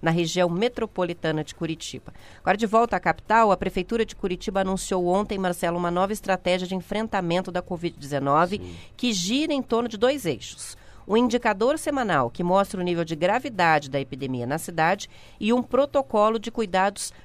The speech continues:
Speaker 1: para cada nível. Em live transmitida por meio das redes sociais ontem, o prefeito Rafael Greca e a secretária municipal de saúde, Márcia Ursulac,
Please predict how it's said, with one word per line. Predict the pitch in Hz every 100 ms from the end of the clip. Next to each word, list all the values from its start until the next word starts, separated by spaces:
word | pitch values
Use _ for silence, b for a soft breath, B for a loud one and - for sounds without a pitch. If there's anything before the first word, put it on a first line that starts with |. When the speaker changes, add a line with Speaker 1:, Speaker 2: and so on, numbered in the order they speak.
| B
Speaker 1:
para | 196 208
cada | 208 226 240
nível. | 233 233 214 135 - - B B B
Em | 190 202
live | 196 214 262
transmitida | 240 214 185 180 190 185
por | 190
meio | 175 170
das | 160 151
redes | 170 -
sociais | 170 156 160 151 151 -
ontem, | - 208 208 208 170 165
o | 165
prefeito | 165 175 170 180
Rafael | 180 170 165 160
Greca | 156 170 220 233
e | 240
a | 202
secretária | 190 190 170 180 165
municipal | 156 156 151 - 151
de | -
saúde, | - 143 147 147
Márcia | 151 156 151 - 147 B B B
Ursulac, | 233 247 294 247 185 202 220